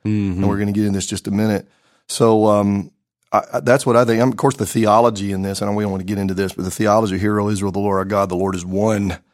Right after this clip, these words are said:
Speaker 1: Yeah.
Speaker 2: I think that's important because, um, Judaism and Christianity are both, they're, we're monotheistic. Even though we believe in God the Father, God the Son, God the Holy Spirit, there are three persona, and this takes us all the way back to,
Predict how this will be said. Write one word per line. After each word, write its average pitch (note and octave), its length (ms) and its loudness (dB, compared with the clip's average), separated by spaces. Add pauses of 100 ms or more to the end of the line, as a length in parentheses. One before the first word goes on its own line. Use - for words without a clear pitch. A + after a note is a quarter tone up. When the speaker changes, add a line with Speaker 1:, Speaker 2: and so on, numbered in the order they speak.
(100)
Speaker 1:
Yeah. G2 280 2
Speaker 2:
I A#2 40 6
think A2 180 4
that's C3 240 6
important G#2+ 460 0
because, G#2 380 -2 (400)
um, G#2 460 0 (480)
Judaism A2 600 2
and A2+ 120 2
Christianity A2 400 -2
are G#2+ 60 0
both, G#2 260 -2
they're, G#2 100 -2
we're G2+ 240 -2
monotheistic. G#2+ 800 0 (520)
Even G#2+ 200 2
though G#2 80 2
we G#2 140 0
believe G#2+ 180 0
in G#2+ 100 0
God G#2+ 220 2
the G#2+ 40 -4
Father, G#2 300 2
God G#2 220 0
the F#2+ 40 -8
Son, G2+ 260 -2
God G2 180 -2
the G2 80 -4
Holy G2 200 -2
Spirit, A#2+ 520 2
there G2+ 160 0
are G2 80 -2
three G#2+ 200 -2
persona, G#2+ 720 0 (440)
and G2 140 -4
this F#2 100 -6
takes - 240 -8
us - 100 -8
all G2 100 -4
the G2+ 60 -4
way G#2 100 -4
back G2+ 260 -4
to, F#2 180 -6